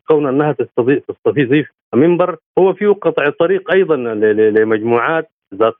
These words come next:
صلة ب-، ب-، ب-، بالشعب السوداني وبالثقافة السودانية وبالتاريخ السوداني. و-، وكذلك ال-، ال-، اليوم يعني يتضح تمامًا أن الصراع في، في دارفور الآن يتخذ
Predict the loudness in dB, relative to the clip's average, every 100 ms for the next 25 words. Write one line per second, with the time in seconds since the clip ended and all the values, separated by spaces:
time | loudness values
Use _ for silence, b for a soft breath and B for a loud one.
0 | _ 0 0 -2 -4 -6 0 0 2 0
1 | 0 -2 -2 -4 -6 -8 -4 -2 -2 -2
2 | -2 -4 -6 -4 -2 -2 -4 -4 -2 -2
3 | 0 -2 -2 -2 -2 0 -2 -4 -2 0
4 | -2 -8 -4 -2 0 -2 -2 -2 0 0
5 | 0 0 0 0 0 -2 0 2 2 2
6 | 0 0 -2 -4 -6 _ 0 0 0 -2
7 | -2 -4 -2 0 0 -2 -6 _ _ -4
8 | -2 -2 0 0 0 -2 -4 -4 -2 -2
9 | -2 0 0 0 0 -2 -4 -4 -4